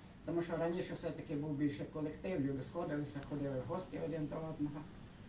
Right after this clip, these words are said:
Прийшли, там, ну, як за, випили,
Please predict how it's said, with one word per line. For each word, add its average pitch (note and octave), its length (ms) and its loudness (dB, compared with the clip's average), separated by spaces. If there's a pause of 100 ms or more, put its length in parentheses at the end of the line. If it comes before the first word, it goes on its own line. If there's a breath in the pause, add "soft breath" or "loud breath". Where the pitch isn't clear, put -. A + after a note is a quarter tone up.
(200)
Прийшли, B3+ 640 4 (200)
там, - 140 0 (140)
ну, - 100 2
як D#3 140 0
за, D3 140 0 (840)
випили, D3+ 720 2